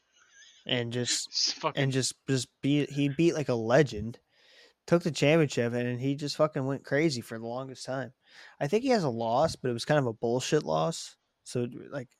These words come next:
Speaker 1: a lot of people say it shouldn't even have fucking happened. I can't remember the story behind it, but so he's basically undefeated, and now he's going up to heavyweight to fuck some people up,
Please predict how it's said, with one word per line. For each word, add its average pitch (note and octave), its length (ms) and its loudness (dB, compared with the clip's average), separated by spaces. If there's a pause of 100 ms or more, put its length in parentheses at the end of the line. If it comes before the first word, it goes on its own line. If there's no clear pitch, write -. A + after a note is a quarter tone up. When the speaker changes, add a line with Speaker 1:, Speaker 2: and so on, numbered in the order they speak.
Speaker 1:
a G3 60 -2
lot D3 100 8
of C#3+ 60 6
people C#3 160 2
say C3+ 180 0
it B2 80 0
shouldn't B2+ 240 -2
even B2 200 0
have A2 120 -6
fucking A2+ 320 -4
happened. A#2 380 -4
I B2+ 80 -2
can't C3 180 -6
remember A#2 300 -4
the A2 100 -8
story A#2+ 380 0
behind A#2 360 -2
it, B2 140 -8
but - 180 -8 (760)
so - 100 -2
he's D3+ 80 2
basically F#3+ 340 6
undefeated, A#2+ 600 0 (400)
and A#2 500 -6 (300)
now C3 200 -4
he's C#3+ 120 -2
going C#3 160 -2
up A#2 80 -8
to A#2+ 80 -14
heavyweight B2 320 0
to G#2 80 -12
fuck - 260 -2
some A#2 120 -10
people A#2 280 -8
up, A2+ 220 -4